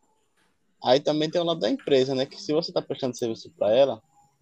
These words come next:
você tem que manter o código de ética, né? Não deixar vazar as informações,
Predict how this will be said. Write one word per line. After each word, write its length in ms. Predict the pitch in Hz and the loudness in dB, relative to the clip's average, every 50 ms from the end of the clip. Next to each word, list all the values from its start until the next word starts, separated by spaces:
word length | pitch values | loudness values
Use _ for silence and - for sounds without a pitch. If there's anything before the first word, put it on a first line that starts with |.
| _ _ _ | _ _ _
você 140 | - - 120 | -10 -10 -8
tem 100 | 120 131 | -8 -8
que 140 | - 143 | -4 -2
manter 220 | 139 135 131 - 139 | -2 -2 0 -2 -2
o 60 | 135 | -2
código 360 | - - 139 135 139 139 156 | 4 4 4 4 4 0 -2
de 180 | 170 190 - 123 | -4 -2 -2 0
ética, 380 | 135 113 110 113 _ - 113 | 2 2 2 0 _ -4 -4
né? 100 | 110 135 - _ _ _ _ _ _ _ _ _ _ _ _ _ _ _ _ _ | -4 -4 -10 _ _ _ _ _ _ _ _ _ _ _ _ _ _ _ _ _
Não 180 | 98 104 113 120 | -10 -8 -4 -4
deixar 280 | 131 139 - 139 131 | -4 -2 0 0 2
vazar 680 | 127 131 131 131 120 113 117 107 110 120 131 147 - - - _ _ _ _ _ - | 4 4 4 4 4 4 2 4 4 4 2 0 -2 -4 -6 _ _ _ _ _ -2
as 180 | 113 123 123 | -2 -2 -2
informações, 840 | 127 127 - 127 131 139 156 185 202 - - 143 104 98 95 - _ | -4 -6 -6 -6 -4 -4 -4 -6 -4 -2 -2 -2 -2 -2 -6 -8 _